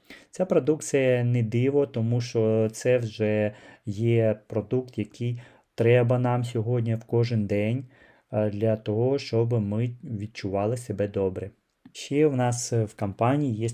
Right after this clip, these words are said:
особиста гігієна. Ця вся продукція є, е, цікава тим, що, е, головним компонентом цієї продукції являється стабілізований гель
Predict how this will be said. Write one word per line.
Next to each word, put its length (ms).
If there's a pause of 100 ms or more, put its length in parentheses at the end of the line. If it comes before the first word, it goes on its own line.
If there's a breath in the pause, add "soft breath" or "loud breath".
(120)
особиста 540
гігієна. 640
Ця 220
вся 240
продукція 800
є, 360
е, 760 (300)
цікава 500 (280)
тим, 300
що, 420 (380 loud breath)
е, 120
головним 720 (100)
компонентом 720
цієї 240
продукції 640
являється 640 (380 loud breath)
стабілізований 1040
гель 340